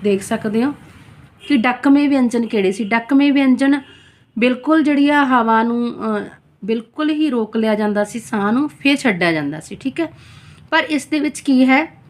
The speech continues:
ਇਹਨਾਂ ਧੁਨੀਆਂ ਨੂੰ ਉਚਾਰਨ ਸਮੇਂ ਹਵਾ ਨੂੰ ਬੇਰੋਕ, ਬੇਰੋਕ ਮਤਲਬ ਬਿਲਕੁਲ ਬਿਨਾਂ ਰੋਕੇ ਜਾਂ ਅੰਸ਼ਕ ਰੂਪ ਵਿੱਚ ਜਾਂ ਥੋੜ੍ਹਾ ਜਿਹਾ ਰੋਕ ਕੇ ਛੱਡਿਆ ਜਾਂਦਾ ਹੈ, ਠੀਕ ਹੈ ਜੀ। ਇਹ ਹੁੰਦੇ ਹਨ ਸਾਡੇ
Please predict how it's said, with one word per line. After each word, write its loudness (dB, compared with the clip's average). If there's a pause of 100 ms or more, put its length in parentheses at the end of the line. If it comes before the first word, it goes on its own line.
(1160)
ਇਹਨਾਂ 6
ਧੁਨੀਆਂ 0
ਨੂੰ -2 (140)
ਉਚਾਰਨ 2
ਸਮੇਂ -4
ਹਵਾ 2
ਨੂੰ -4
ਬੇਰੋਕ, 0 (600)
ਬੇਰੋਕ 2
ਮਤਲਬ -2
ਬਿਲਕੁਲ -2
ਬਿਨਾਂ 0
ਰੋਕੇ -2 (380)
ਜਾਂ 0 (220)
ਅੰਸ਼ਕ -2
ਰੂਪ -2
ਵਿੱਚ -4
ਜਾਂ -2 (260)
ਥੋੜ੍ਹਾ 2
ਜਿਹਾ 0
ਰੋਕ -4
ਕੇ -4 (420)
ਛੱਡਿਆ -2
ਜਾਂਦਾ -6
ਹੈ, -16 (720)
ਠੀਕ -6
ਹੈ -2
ਜੀ। -4 (320)
ਇਹ 0
ਹੁੰਦੇ -2
ਹਨ -4
ਸਾਡੇ -6